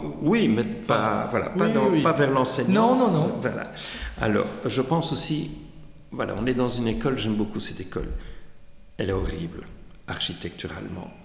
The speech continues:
Speaker 1: Elle donne pas envie d'étudier. Ce n'est pas une belle école. Il y a pas de, il y a pas d'espace.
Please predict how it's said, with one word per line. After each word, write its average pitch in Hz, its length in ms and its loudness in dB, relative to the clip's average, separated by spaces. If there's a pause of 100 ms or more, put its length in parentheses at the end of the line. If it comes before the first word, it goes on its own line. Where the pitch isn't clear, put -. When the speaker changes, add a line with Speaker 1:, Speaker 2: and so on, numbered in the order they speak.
Speaker 1:
Elle 101 140 -4
donne 104 260 0
pas 107 80 0
envie 92 300 -2
d'étudier. - 640 -10 (260)
Ce - 100 -8
n'est 104 100 2
pas 113 120 -2
une 107 160 2
belle 95 240 0
école. 92 340 -4 (160)
Il 107 60 -6
y 107 60 0
a 104 40 -2
pas 107 240 -2
de, 104 200 -4
il - 100 -4
y 92 40 -6
a 92 40 -6
pas 107 160 -2
d'espace. - 720 -4